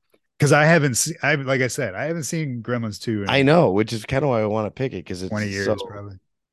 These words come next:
Speaker 2: And I just watched Gremlins two, like, a week ago. You know what? Yeah, let's do Good Son, 'cause that movie's awesome.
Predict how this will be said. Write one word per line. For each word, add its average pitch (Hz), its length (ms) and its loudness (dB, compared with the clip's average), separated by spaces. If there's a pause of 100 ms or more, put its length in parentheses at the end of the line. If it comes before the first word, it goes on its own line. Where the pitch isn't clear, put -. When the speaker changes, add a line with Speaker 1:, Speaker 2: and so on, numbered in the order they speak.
(160)
Speaker 2:
And 104 100 -2
I 117 40 4
just 117 460 2
watched 101 320 0
Gremlins 85 320 -4
two, 87 220 -4
like, 78 220 -6
a 80 80 -6
week 80 260 -8
ago. 64 360 -12 (320)
You 107 140 -2
know 117 80 4
what? 117 220 4
Yeah, 104 140 2
let's 92 220 -4
do 104 120 -4
Good 85 240 -6
Son, 76 220 -10
'cause 87 160 -10
that 95 120 -2
movie's 80 320 -10
awesome. 64 440 -14